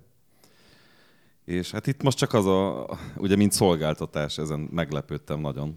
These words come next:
de hát ez már a huszonegyedik század. A lényeg az, hogy, hogy kiírta az autó,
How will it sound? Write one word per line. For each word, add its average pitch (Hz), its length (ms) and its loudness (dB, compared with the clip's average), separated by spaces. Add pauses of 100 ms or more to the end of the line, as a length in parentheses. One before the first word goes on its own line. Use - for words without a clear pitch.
de 82 120 -10
hát 78 180 -6
ez 76 160 -8
már 76 180 -6
a 76 40 -4
huszonegyedik 69 600 -8
század. 98 400 0 (680)
A - 100 -2
lényeg 87 300 2
az, 110 240 4
hogy, 107 360 0 (140)
hogy 98 200 -2
kiírta 98 380 2
az 82 80 2
autó, 151 560 2